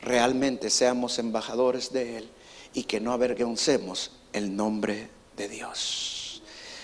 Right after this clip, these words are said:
Gracias, Jesús. Yo le voy a pedir un momento que pase el tecladista o la tecladista. Ya se fue.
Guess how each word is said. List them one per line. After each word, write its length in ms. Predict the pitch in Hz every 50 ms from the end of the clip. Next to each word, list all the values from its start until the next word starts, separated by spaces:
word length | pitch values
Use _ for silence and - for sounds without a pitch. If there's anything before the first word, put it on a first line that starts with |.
| - - - - - - - - - - - - - - - -
Gracias, 420 | - 120 127 113 - - - - -
Jesús. 1160 | - 101 - - - 101 85 - - - - - - - - - - - - - - - - - - - - - - - - - -
Yo 140 | - 165 175
le 80 | 175
voy 120 | 165 160 156
a 80 | 156
pedir 260 | - 151 151 151 147
un 80 | 147 143
momento 580 | 139 139 147 151 147 147 143 - 135 135 135 131 - - - - -
que 80 | -
pase 600 | - - 147 139 - - 131 120 113 92 76 - - - - -
el 280 | - 107 104 98 98 -
tecladista 840 | - 110 - - 117 117 139 170 175 - - - - 160 165 160 - - - -
o 100 | - 117
la 100 | 113 113
tecladista. 760 | 110 - 113 - 107 107 110 135 165 170 170 - - 147 147 - - - - - - -
Ya 120 | 127 123
se 100 | - 156
fue. 260 | - 147 117 98 -